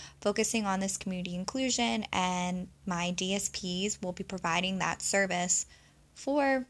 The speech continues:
those types of populations to get them, again, interacting in their community. And then the next service is what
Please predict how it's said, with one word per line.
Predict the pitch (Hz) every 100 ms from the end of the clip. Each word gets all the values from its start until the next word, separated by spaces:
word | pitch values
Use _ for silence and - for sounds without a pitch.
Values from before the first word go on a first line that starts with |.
| -
those | 202 190 -
types | - 175
of | 180
populations | - 180 185 180 180 - 180 180 -
to | -
get | 170 180
them, | 190 190 208 - _ - -
again, | 190 165 175 - 247
interacting | 269 214 - 220
in | 185
their | 185
community. | 185 196 175 170 - 208 208 - - - - - _ _ _ _ _ _ _ _ _ _ _ _ _ -
And | 208
then | 208
the | 208
next | 214 262 -
service | 240 233 226 233 226 -
is | 208 202 202
what | 208 196